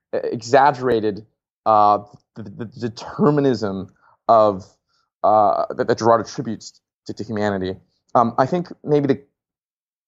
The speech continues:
this is gonna be re-, re-, reductive, but I, I think hopefully illu-, illuminating. The one-liner here is, um, we have agency in choosing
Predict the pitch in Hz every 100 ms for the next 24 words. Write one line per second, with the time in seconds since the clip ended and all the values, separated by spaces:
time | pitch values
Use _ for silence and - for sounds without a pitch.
0 | _ _ _ _ 127 113 110 104 98 -
1 | 98 110 117 101 95 104 - 90 110 107
2 | 117 - 104 110 110 113 101 95 95 _
3 | _ _ - 113 131 143 165 143 143 120
4 | 101 - _ _ 120 110 101 98 - _
5 | _ - 120 117 110 - _ _ _ _
6 | _ _ _ _ _ _ _ _ _ _
7 | _ _ _ _ - - _ _ _ _
8 | _ _ _ _ _ _ _ _ _ -
9 | 170 175 175 156 143 131 - _ 123 139
10 | 139 127 - 113 101 92 _ _ 120 117
11 | 104 _ - - - 170 165 135 107 90